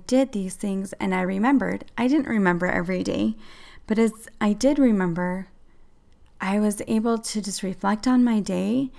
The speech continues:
and see what I was doing. And it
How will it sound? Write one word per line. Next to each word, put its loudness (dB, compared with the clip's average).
and 2
see -2
what 0
I 2
was -2
doing. 0
And 4
it 0